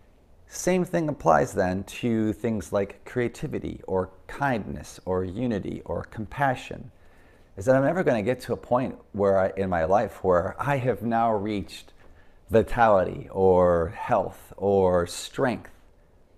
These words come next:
I'm done. I'm as compassionate as I'm ever gonna be, and then we're done. 'Cause the moment I do that, I stop to move away from it, it's going to begin to atrophy. I'm not going to be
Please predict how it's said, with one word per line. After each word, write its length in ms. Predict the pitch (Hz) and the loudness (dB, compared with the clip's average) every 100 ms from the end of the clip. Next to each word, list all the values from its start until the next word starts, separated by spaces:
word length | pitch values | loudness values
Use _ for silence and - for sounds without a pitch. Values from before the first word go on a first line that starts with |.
| _ - - | _ -20 -8
I'm 160 | 92 90 | -4 6
done. 360 | 151 170 - - - - - - - - - - - - | 8 8 2 -14 -20 -18 -16 -8 -2 -2 -4 -20 -20 -6
I'm 140 | 80 | -2
as 120 | 90 78 | -2 -4
compassionate 800 | - 95 - 110 - - 135 90 | -8 -10 0 2 2 0 -4 -2
as 120 | 85 | -4
I'm 120 | - - | -4 0
ever 220 | 123 127 | 0 2
gonna 200 | 120 113 | 0 -2
be, 300 | 101 101 92 - - - - - - | -4 -6 -10 -20 -20 -20 -20 -20 -12
and 440 | 98 101 98 92 85 | -4 -2 0 0 0
then 200 | 90 85 | -2 -2
we're 80 | 82 | -4
done. 260 | 82 82 - - - _ _ - _ _ - | -4 -6 -14 -20 -20 _ _ -20 _ _ -6
'Cause 180 | 113 92 | -4 -2
the 80 | 110 | 0
moment 280 | 139 135 | 2 2
I 80 | 123 | 0
do 260 | 101 165 165 | -2 -4 -4
that, 340 | 98 82 69 - _ _ _ - - | -4 -6 -8 -16 _ _ _ -20 -14
I 60 | 92 | -14
stop 320 | - 117 - | -2 -2 -2
to 60 | 104 | -4
move 200 | 101 87 | -4 -2
away 260 | 90 120 | 0 0
from 300 | 120 - 85 | -2 -6 -8
it, 140 | 85 - - - - - - - _ | -10 -12 -18 -20 -20 -20 -20 -20 _
it's 180 | 98 - | -8 -4
going 180 | 107 101 | -2 0
to 80 | 87 | 0
begin 320 | 92 92 90 | 0 0 -2
to 180 | - 98 | -4 -4
atrophy. 560 | 95 - 80 - - 87 | -4 -6 -12 -12 -12 -8
I'm 220 | 87 85 | -6 -4
not 180 | 87 80 | -4 -4
going 200 | 90 82 | -6 -8
to 80 | 78 | -10
be 400 | 90 87 87 | -8 -6 -6